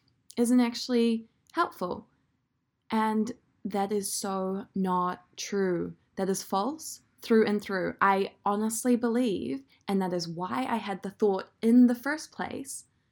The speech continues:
to create a podcast. I honestly believe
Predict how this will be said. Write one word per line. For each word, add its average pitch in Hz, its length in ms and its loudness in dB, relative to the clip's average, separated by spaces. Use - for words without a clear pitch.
to 214 460 -2
create 233 340 2
a 262 60 -2
podcast. 247 480 -6
I 208 180 0
honestly 247 420 2
believe 233 540 0